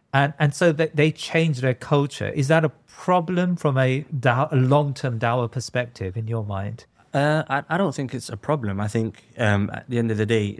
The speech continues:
Speaker 2: the, the change, the cultural, um, development that's going to happen in the U K is going to be an organic one.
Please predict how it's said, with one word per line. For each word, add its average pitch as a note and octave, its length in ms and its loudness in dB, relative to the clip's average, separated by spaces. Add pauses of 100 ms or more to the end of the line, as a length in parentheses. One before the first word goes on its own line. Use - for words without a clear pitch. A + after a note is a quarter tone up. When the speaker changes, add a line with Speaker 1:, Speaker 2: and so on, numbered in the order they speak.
(120)
Speaker 2:
the, G#2 160 -2
the A2 140 -6
change, A2 500 -2
the G2+ 160 -6
cultural, G2+ 640 -2 (420)
um, G2 280 2
development A2 480 0
that's G2 180 -8
going A2 220 0
to - 80 -10
happen G#2+ 260 -4
in G2 80 -2
the G2+ 60 0
U G#2 120 -2
K G#2+ 180 -2
is G2+ 100 -4
going A2 200 0
to - 80 -16
be G#2+ 140 -2
an G#2 120 0
organic G#2+ 520 -4
one. A#2+ 240 -4